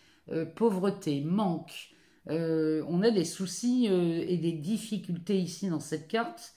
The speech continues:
qui sont plutôt d'ordre, euh, financier, mais ça peut être aussi des difficultés et du manque dans les sentiments, puisque les pentacles vont nous parler de valeur. Donc,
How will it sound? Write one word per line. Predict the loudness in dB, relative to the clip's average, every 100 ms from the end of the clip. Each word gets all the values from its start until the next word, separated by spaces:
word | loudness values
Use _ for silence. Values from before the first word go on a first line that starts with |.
| -20 -20 -20 -20 -20 -8
qui | -6
sont | -4 0 0
plutôt | 0 -4 -2 0
d'ordre, | 4 4 4 0 -2 -2 -8 -18 _ -10
euh, | -8
financier, | -6 0 2 2 2 4 6 4
mais | 2
ça | 0 -4
peut | -2
être | -2 -2
aussi | -6 -2 2 2 0 -4 -20 _ _ _
des | 0 2
difficultés | 2 0 -4 -6 -8 -8 -2 2 2 2
et | -2
du | 0 2
manque | 2 2 0 -4 -16 -12
dans | -8 -2 0 2
les | 2 0
sentiments, | -2 -6 -6 -4 -2 -2
puisque | -4 -8 -4 -2 -2 -6 _ _ _
les | -4
pentacles | -4 -6 -2 -2 -2 -8 -12
vont | -4 0 2
nous | 0
parler | 0 -4 -2 -2 -2 -4 -12 -14
de | -8 -6
valeur. | 0 2 4 2 -2 -8 -18 -20 _ -20 -20 _ _ _ -20 _ _ -4
Donc, | 2 2 0